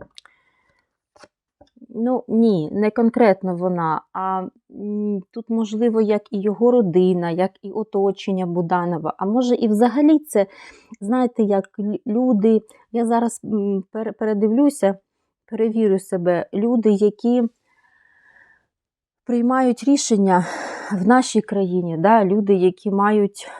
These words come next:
е, певний вплив на прийняття рішень в нашій країні. Тобто це про оточення Буданова,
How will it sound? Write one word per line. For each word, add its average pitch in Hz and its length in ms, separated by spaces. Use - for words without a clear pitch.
е, 180 40
певний 214 340
вплив 247 420
на 190 140
прийняття 185 560
рішень 180 380
в 175 40
нашій 175 340
країні. 185 560
Тобто 202 260
це 285 300
про 247 260
оточення 220 840
Буданова, 165 680